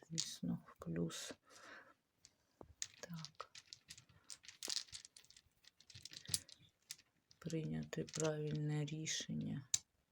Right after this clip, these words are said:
потрібно. Потрібно також починати, м, правильне рішення. Нам, якби, пропонується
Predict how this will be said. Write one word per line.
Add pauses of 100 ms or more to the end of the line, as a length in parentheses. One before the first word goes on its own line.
(640)
потрібно. (1120)
Потрібно (400)
також
починати, (800)
м, (600)
правильне
рішення.
Нам, (300)
якби,
пропонується